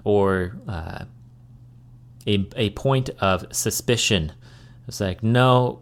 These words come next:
uh, Silas's pen to Peter's letter, that adds to the overall ethos of the message sent to these Christians. Silas is a prophet. He has the Spirit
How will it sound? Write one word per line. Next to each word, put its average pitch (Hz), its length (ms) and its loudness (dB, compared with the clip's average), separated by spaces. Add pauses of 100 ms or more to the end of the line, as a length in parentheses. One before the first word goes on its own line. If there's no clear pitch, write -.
uh, 117 540 -6
Silas's 139 640 0
pen 120 320 2
to - 100 -6
Peter's 117 400 0
letter, 95 280 0
that 117 320 0
adds 107 560 -2
to 120 200 -2
the 101 140 -2
overall 104 680 2
ethos - 680 0 (1120)
of - 280 -2
the 110 80 2
message 101 760 -2
sent - 300 -2
to - 200 -6
these 95 220 -2
Christians. - 720 -8 (280)
Silas 151 520 0
is 160 60 -4
a 156 60 0
prophet. 156 480 0
He 147 120 -6
has 147 200 0
the 131 80 -6
Spirit 131 460 -2